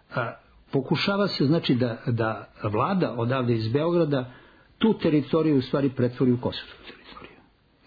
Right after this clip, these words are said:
i da potčini, e, Prištini. A, i tim uvođenjem toga veća ta teritorija bi ušla u sastav Kosova. A, to je veliko pitanje i to je, e, zašto je,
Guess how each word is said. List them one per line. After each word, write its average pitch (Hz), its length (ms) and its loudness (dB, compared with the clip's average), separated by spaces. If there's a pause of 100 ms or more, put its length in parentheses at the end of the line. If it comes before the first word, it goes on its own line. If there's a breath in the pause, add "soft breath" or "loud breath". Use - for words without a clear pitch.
(220)
i 135 120 2
da 127 120 0
potčini, 127 840 2
e, 113 280 -4
Prištini. - 460 -10 (600 soft breath)
A, 117 180 -2 (140)
i 127 140 2
tim 160 280 0
uvođenjem 139 560 4
toga 113 280 -2
veća 139 380 0 (100)
ta 131 180 -4
teritorija 131 440 0
bi 113 140 2
ušla 117 420 -2
u 110 200 -6
sastav - 420 -12
Kosova. - 380 -18 (1400 soft breath)
A, 120 160 -2
to 190 200 -2
je 185 60 0
veliko 175 320 2
pitanje 170 400 2
i 156 60 -2
to 185 180 2
je, 175 220 2
e, 143 240 0
zašto 156 320 2
je, 139 80 0